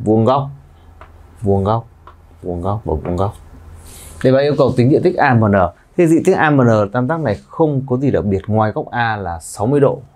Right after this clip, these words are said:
đúng không? Ngoài góc sáu mươi độ. Đó là chúng ta cần tính qua trung gian. Trung gian ở đây, thứ nhất là các con biết tam giác đều, chúng ta có công thức tính bán kính ngoại, bán kính nội rồi.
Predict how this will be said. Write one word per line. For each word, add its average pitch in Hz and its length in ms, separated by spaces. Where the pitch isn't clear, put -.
đúng 101 140
không? 110 140
Ngoài 92 200
góc 95 160
sáu 95 100
mươi 95 40
độ. 101 140
Đó 95 260
là 92 120
chúng 104 80
ta 110 160
cần 98 340
tính 113 180
qua 120 300
trung 123 180
gian. 139 220
Trung 165 140
gian 170 160
ở 120 100
đây, 131 220
thứ 143 80
nhất 220 320
là 98 640
các 139 160
con 120 300
biết 220 280
tam 151 160
giác 165 140
đều, 107 340
chúng 104 140
ta 110 180
có 98 260
công 110 140
thức 151 120
tính 98 240
bán 104 200
kính 101 260
ngoại, 117 280
bán - 160
kính 113 200
nội 101 200
rồi. 95 200